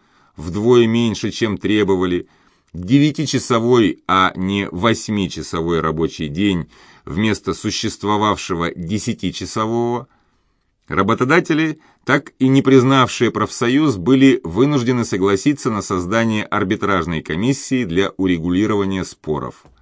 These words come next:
Профсоюз горняков назвал это победой. Между тем, зимой угля действительно не хватило. Приходилось топить мазутом, и цены на нефть резко поднялись.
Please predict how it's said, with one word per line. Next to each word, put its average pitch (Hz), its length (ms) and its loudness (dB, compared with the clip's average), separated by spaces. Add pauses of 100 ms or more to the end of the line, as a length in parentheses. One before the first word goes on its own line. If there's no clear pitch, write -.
(920)
Профсоюз 117 540 0
горняков 113 680 -2 (440)
назвал 110 680 2
это 82 240 -6
победой. 127 760 2 (720)
Между 101 300 0
тем, 180 500 2
зимой 113 640 0
угля 117 400 2
действительно 113 720 -2
не 107 180 0
хватило. 71 800 -4 (640)
Приходилось 104 600 0
топить - 500 -4
мазутом, 127 720 0 (540)
и 92 100 -2
цены 165 360 2
на 147 160 2
нефть 143 440 0 (120)
резко 131 480 2
поднялись. 92 840 -2